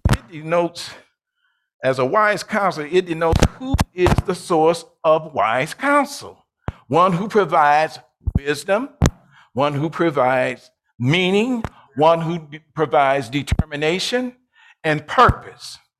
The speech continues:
One writer said, quote,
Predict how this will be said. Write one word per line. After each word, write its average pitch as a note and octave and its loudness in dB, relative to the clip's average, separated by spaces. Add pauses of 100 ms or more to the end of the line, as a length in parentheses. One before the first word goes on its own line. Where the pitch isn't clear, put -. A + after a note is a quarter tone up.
(720)
One C4 2
writer D#3 2
said, D3+ -4 (140)
quote, - -2